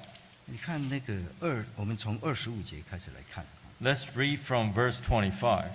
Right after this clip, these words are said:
Speaker 1: 二十五节是在提到，啊，丈夫要爱妻子。
Speaker 2: Uh, over at verse twenty-five, it talks about,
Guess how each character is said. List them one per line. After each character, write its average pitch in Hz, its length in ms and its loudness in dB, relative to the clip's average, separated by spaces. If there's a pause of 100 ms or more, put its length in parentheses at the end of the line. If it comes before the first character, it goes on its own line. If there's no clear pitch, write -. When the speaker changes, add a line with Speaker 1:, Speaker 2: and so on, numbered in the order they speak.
(100)
Speaker 1:
二 240 100 0
十 233 120 2
五 180 80 6
节 143 140 2
是 - 120 -2
在 - 140 2
提 - 260 -6
到， 131 280 2 (220)
啊， 92 220 -2
丈 143 240 4
夫 131 180 -4
要 120 140 -2
爱 120 180 0
妻 - 240 -4
子。 - 160 -10 (520)
Speaker 2:
Uh, 113 180 2
over 139 340 6
at 147 40 2
verse 151 280 8
twenty-five, 139 560 8
it 120 80 -4
talks 139 300 8
about, 117 320 8